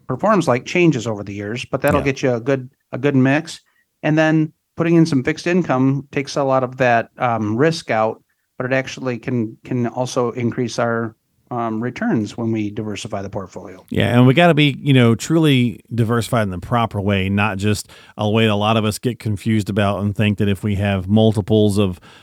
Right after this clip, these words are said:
Speaker 2: uh, a similar product that somehow we're diversified. Often we wind up with the same thing. So you truly wanna sit down with a financial professional and make sure that you do have a, a,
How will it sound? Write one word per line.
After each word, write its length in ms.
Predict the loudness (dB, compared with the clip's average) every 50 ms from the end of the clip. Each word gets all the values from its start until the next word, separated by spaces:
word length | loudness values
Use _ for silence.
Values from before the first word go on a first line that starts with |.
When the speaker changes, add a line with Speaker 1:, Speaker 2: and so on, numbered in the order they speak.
| -12 _
Speaker 2:
uh, 200 | -4 -2 -2 -2 -2
a 80 | -4
similar 420 | -2 2 2 4 4 4 4 2 0
product 520 | -2 -2 0 0 2 0 0 -2 -4 -6
that 100 | -10 -8
somehow 340 | -6 -4 -4 -2 -2 -2 -2
we're 160 | -2 -2 -2
diversified. 640 | -4 -2 -2 0 0 -2 -2 -4 -4 -4 -4 -2 -2
Often 360 | -2 -2 -4 -4 -4 -4 -4
we 80 | -2 -2
wind 260 | -2 -2 -2 -2 -2
up 100 | -4 -6
with 120 | -8 -8
the 100 | -10 -10
same 340 | -8 -8 -6 -6 -6 -6 -6
thing. 300 | -4 -2 -2 0 -2 -2
So 140 | -2 -2 -2
you 160 | -2 -2 -4
truly 260 | -4 -2 -2 0 0
wanna 220 | 2 2 0 0 -2
sit 160 | -4 -4 -4
down 180 | -2 -2 0
with 100 | 0 0
a 60 | -2 -2
financial 460 | -2 -2 0 0 -2 -4 -4 -8 -10
professional 520 | -6 -2 -2 -2 -2 -2 -4 -4 -4 -4 -6 -12 -20 -20 -14 -8 -2
and 140 | 0 2
make 220 | 2 2 2 0 0
sure 240 | 0 2 2 2 2
that 200 | 0 -2 -2 -4
you 60 | -4
do 220 | -2 0 2 2
have 360 | 2 2 2 2 0 -2 -4 -8
a, 200 | -8 -8 -8 -8 -8
a, 120 | -10 -10